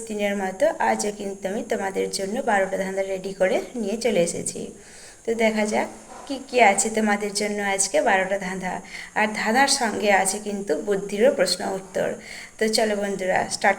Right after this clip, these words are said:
করা যাক আজকের প্রথম ধাঁধা। বলো,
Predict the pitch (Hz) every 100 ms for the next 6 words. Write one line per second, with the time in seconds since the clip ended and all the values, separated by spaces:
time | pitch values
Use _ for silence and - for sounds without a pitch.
0 | - 196 190 190 - - 208 202 - 247
1 | 320 - 233 202 196 196 185 180 180 -
2 | - - - - - - - - - -
3 | - - 196 190 202